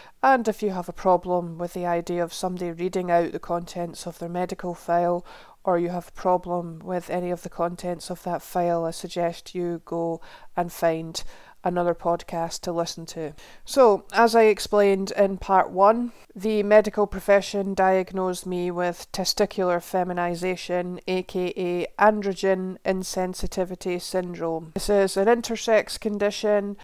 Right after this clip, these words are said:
meaning that, to cut a long story short, I don't fit conventional notions of male or female.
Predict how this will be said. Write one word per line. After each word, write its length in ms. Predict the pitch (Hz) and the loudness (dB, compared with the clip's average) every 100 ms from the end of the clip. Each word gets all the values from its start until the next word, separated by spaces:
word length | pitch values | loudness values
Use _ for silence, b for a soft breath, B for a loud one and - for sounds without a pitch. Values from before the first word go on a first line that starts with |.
| - | -2
meaning 540 | 202 208 202 190 185 | 0 2 2 0 -2
that, 400 | 175 180 175 - | 2 4 4 0
to 80 | - | -4
cut 240 | - 220 | 2 4
a 60 | 180 | 4
long 240 | 175 170 | 2 0
story 340 | - - 165 160 | -4 -4 -4 -4
short, 580 | - 196 190 180 - 160 | -4 2 4 4 0 -2
I 140 | 175 | -2
don't 340 | 175 180 175 - | 0 -2 -2 -6
fit 380 | - 180 - - | -4 -2 -2 -6
conventional 720 | 185 185 226 220 196 180 175 | -2 2 2 0 -6 -6 -4
notions 640 | 180 180 - 185 175 170 | -2 -4 -6 -8 -8 -6
of 280 | - 180 180 | -2 -2 -4
male 380 | 180 180 180 165 | -6 -4 -4 -4
or 200 | 185 170 | -4 -4
female. 580 | - 180 180 160 156 | -4 -4 -4 -4 -6